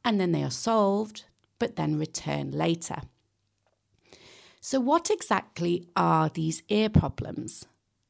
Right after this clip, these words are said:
In the first half, Jack describes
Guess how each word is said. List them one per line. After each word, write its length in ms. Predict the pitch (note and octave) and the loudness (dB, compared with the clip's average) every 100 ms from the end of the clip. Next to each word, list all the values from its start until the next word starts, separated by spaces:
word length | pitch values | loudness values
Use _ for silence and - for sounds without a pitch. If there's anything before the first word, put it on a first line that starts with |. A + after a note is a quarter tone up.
| _ _ _ _ _ | _ _ _ _ _
In 100 | G#3+ | 0
the 80 | G#3 | 0
first 420 | G#3 D4+ E4+ E4+ | 2 4 6 4
half, 480 | - E3+ D3 - - - _ _ _ | 2 2 2 0 -10 -16 _ _ _
Jack 320 | - F#3 - | 2 2 2
describes 640 | - C4 - D3+ C#3+ - - | -4 -2 0 2 0 -2 -6